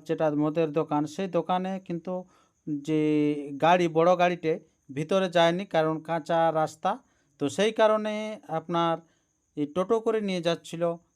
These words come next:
সেই মদ বোঝাই করে। তো সেই যাওয়ার পথেই কিন্তু পাল্টি হয়ে যায়। তো তাতে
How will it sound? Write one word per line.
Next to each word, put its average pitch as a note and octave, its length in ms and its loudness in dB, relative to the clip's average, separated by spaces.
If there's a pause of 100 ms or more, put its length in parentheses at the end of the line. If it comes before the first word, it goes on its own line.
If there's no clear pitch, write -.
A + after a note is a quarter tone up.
সেই D#3 240 -4
মদ D3 340 -2
বোঝাই D3 420 -6
করে। F3+ 280 -10 (380)
তো C#3 140 -2
সেই G3 240 -2
যাওয়ার F#3 300 4
পথেই G#3 320 -4
কিন্তু F3 420 -6 (480)
পাল্টি D#3+ 340 0
হয়ে A#2 220 -6
যায়। G#2 220 -18 (560)
তো C#3 120 -2
তাতে F#3+ 320 4